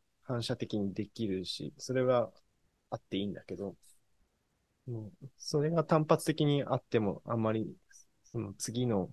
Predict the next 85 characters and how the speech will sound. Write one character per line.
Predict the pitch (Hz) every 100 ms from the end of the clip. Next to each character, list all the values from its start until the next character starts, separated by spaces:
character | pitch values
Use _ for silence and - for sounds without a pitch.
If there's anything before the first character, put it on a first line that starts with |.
| -
方 | 104
向 | - 104
を | 90 90
作 | - 110
っ |
て | 104 -
い | 82
く | 82
み | 87
た | 92
い | 82
な、 | -
ポ | -
ジ | 123 110
テ |
ィ | 107
ブ | 95
な | 92
動 | 92 95
き | 98 101
に | 87
は | 92 107
あ |
ん | 107
ま | 101
り | 95
つ | -
な | 101
が | 92
ら | 98
な | 98
い | 90
か | 92
な | 90
と | 92 -
思 | 90
っ |
て | -
て、 | - 95 - _ - _ _ _ _ _ _ _ _ _ _ _ _ -
今 | 175 151
み | 120
ん | 131
な | 131 127 117
こ | - 135
う |
す | -
ん | 170
の | 131
が |
普 | 104
通 | - 120
だ | 120
と | -
思 | 101 107
っ |
て | - 135
る | 107
だ | 101
ろ | 104
う | 101
け | -
ど、 | 214 202 - _ _ _ _ _ _ _ -
本 | 123
当 | 127 -
は | 147
こ | 143
っ | -
ち | -
の | 143
方 | 147
が | 131 110
幸 | - 113 120
せ | - 135
度 | 104
高 | - -
く | 104 117
な | 113 117
い | 120 117
で | 101
す | -
か？ | 104
み | 104 95
た | 87
い |
な | 90 -